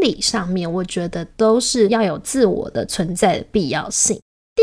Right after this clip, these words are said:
二个呢，就是，呃，要充实自己的内在哦。像，呃，我自己是一个非常喜欢看书，然后还有看新闻的人啊，我喜欢去了解很多社会的脉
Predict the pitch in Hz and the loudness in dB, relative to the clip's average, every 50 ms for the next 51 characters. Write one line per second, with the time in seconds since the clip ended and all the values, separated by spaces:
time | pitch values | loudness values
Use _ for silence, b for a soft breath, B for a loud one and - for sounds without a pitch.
0 | 480 480 381 262 226 226 214 196 190 190 185 180 - 190 185 180 - - - - | 4 4 4 2 2 2 2 2 2 0 -2 -2 -2 -2 -2 0 0 0 2 2
1 | 196 180 160 - - 110 151 - - 127 - - - - - 269 339 330 294 240 | 2 0 0 -2 -6 -6 -4 -4 -4 -6 -6 -8 -8 -6 -2 0 2 2 2 0
2 | - - 311 330 339 330 - 208 175 180 - 220 208 - 170 147 151 175 208 226 | 0 -2 -2 -2 0 0 -2 -2 -2 -2 -2 -4 -2 -4 -6 -6 -2 0 0 2
3 | 208 160 - - - 226 185 - - - - - - - _ _ - - 349 320 | 0 0 -4 -6 -4 -4 -4 -4 -6 -10 -12 -16 -18 -20 _ _ -4 0 0 2
4 | 311 277 254 240 226 214 - - 202 196 190 180 180 180 180 - 220 214 214 208 | 2 2 2 2 2 0 0 0 2 2 2 2 0 -2 0 4 4 4 4 4
5 | 349 370 294 220 196 - - 247 220 202 196 202 196 185 - 220 208 214 214 190 | 2 2 2 2 0 0 0 -2 0 0 0 0 0 0 2 2 2 2 2 0
6 | 175 185 185 - - 185 170 170 - - 190 180 180 180 180 180 185 185 202 - | 0 -2 -2 -4 -4 -4 -6 -6 -4 -4 -2 -2 -2 -2 -2 -2 -2 -2 -2 -4
7 | - _ - - 285 247 226 233 - - - 214 202 202 202 196 208 202 180 175 | -8 _ -4 0 2 2 4 2 2 0 0 2 4 4 4 4 2 2 0 -2
8 | - - 247 220 214 196 208 175 170 - - 254 220 214 - - 214 202 190 185 | -2 0 2 2 2 2 0 -2 -2 0 0 0 0 0 0 0 0 0 0 0
9 | 175 - - - - - - - 117 - - - _ _ _ - - 208 208 233 | -2 -4 -6 -10 -12 -12 -10 -10 -10 -10 -10 -12 _ _ _ -4 0 2 4 4
10 | 311 - - 285 233 208 214 233 - 277 226 214 196 190 196 202 208 196 - 185 | 4 2 2 0 0 0 0 0 0 0 0 2 0 0 0 0 -2 -2 -2 -4
11 | 180 185 180 185 196 - 208 190 196 208 175 170 156 170 185 190 165 - | -4 -2 -2 0 0 2 2 2 2 2 0 0 0 -2 -2 -2 -2 -4